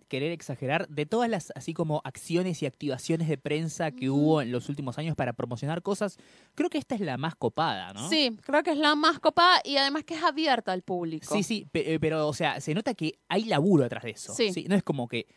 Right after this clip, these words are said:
Speaker 1: trajimos un cartón pintado con el póster de la serie
Speaker 2: Claro.
Speaker 1: para que te saques fotos. No, no, no.
Speaker 2: No, no.
Speaker 1: Acá hubo un, un, un detenimiento en recrear los sets y las locaciones, ¿sí?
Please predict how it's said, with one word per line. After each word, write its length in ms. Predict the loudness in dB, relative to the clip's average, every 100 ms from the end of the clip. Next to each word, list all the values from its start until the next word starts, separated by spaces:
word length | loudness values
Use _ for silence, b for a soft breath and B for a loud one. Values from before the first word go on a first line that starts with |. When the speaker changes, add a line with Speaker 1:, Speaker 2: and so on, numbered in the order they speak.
| b _
Speaker 1:
trajimos 460 | -4 0 0 0 -2
un 180 | -4 -2
cartón 460 | 0 0 0 0 0
pintado 440 | -2 2 6 6
con 140 | 2
el 120 | -2 -2
póster 420 | 0 0 0 2
de 80 | 2
la 100 | 0
serie 280 | 2 2
Speaker 2:
Claro. 80 | 2
Speaker 1:
para 220 | 4 4
que 80 | 2
te 80 | -2
saques 300 | -2 0 0
fotos. 340 | 2 2 0
No, 140 | 0 2
no, 120 | 4
no. 160 | 4 0
Speaker 2:
No, 180 | -6 -12
no. 200 | -12 -6
Speaker 1:
Acá 360 | -4 0 0 0
hubo 480 | 0 4 6 6 4
un, 260 | -4 -12 -8
un, 340 | -6 -4 -4 -6
un 120 | -6
detenimiento 640 | -4 -4 -2 -2 -2 -2
en 140 | -2 -2
recrear 680 | -2 -4 -4 -2 0 -2
los 140 | -4 -8
sets 400 | -2 0 0 -2
y 40 |
las 120 | -4
locaciones, 1000 | 0 0 -2 -6 0 4 4 4 0 -2
¿sí? 240 | -4 -6